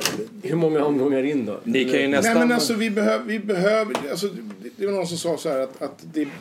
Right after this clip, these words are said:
Speaker 3: det är bisarrt att kalla en match i omgång tolv för en måste-match.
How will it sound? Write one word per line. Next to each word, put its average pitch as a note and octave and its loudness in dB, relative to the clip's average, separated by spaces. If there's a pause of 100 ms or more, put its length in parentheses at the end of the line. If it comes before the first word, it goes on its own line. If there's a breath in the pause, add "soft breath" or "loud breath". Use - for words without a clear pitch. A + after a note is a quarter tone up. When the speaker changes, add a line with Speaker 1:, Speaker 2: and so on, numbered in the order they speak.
(160)
Speaker 3:
det D3+ 0
är D3+ 0
bisarrt F3+ 0
att F3 -6
kalla C3 0 (380 loud breath)
en D3 -4
match C3 -4
i C#3+ -2
omgång B2+ -4
tolv C#3 -2
för C3+ -6
en B2 -4
måste-match. - -8